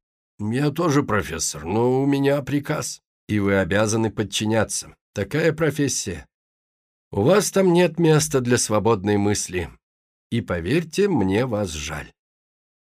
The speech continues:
«Отвратный», подумал Адамберг. Потом Пюжоль оглядел с головы до ног маленькую женщину, которая с трудом поднялась со скамьи. Ей мешали дорожная сумка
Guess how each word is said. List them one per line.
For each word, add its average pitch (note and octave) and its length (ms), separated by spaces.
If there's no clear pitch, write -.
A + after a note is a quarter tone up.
«Отвратный», D2+ 1200
подумал F#2 520
Адамберг. E2 600
Потом D#3 420
Пюжоль C3+ 420
оглядел B2 460
с D3 60
головы B2+ 300
до G2 120
ног D#3+ 260
маленькую D#3 520
женщину, G2+ 500
которая G#2+ 360
с G2 100
трудом A#2+ 440
поднялась G#2+ 480
со - 160
скамьи. D2 500
Ей F#2+ 220
мешали F#2+ 420
дорожная F2+ 520
сумка C#3+ 560